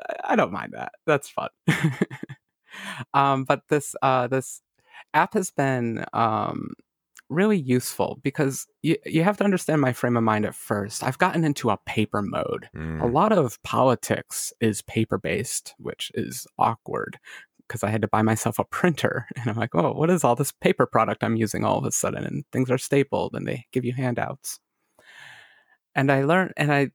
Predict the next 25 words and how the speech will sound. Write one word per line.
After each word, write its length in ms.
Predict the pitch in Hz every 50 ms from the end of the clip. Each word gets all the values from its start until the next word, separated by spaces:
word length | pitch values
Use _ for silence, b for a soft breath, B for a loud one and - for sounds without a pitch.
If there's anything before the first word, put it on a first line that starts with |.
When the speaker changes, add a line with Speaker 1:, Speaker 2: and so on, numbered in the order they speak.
| _ _ _ _
Speaker 1:
I, 120 | - 147 139 -
I 100 | 156 160
got 200 | - 190 196 -
kinda 260 | - 208 185 180 -
into 320 | 131 139 151 - - 123 98
it 120 | - -
because 220 | - - - -
I 60 | 123 120
love 220 | 131 135 131 -
paper 240 | - 123 107 - -
and 80 | 110 110
I 40 | 113
love 220 | 110 131 131 -
printing 280 | - - 110 - 110 110
and 80 | 110 110
I 40 | 120
love 160 | 123 123 127
typography. 560 | - - 113 - 127 120 120 123 120 - -
And 80 | 101 113
I'm 80 | 110 110
like, 220 | 113 107 107 -
"You 80 | - 151
know 100 | 156 160
what, 140 | 202 220 -
James? 480 | - 113 113 110 117 135 - - -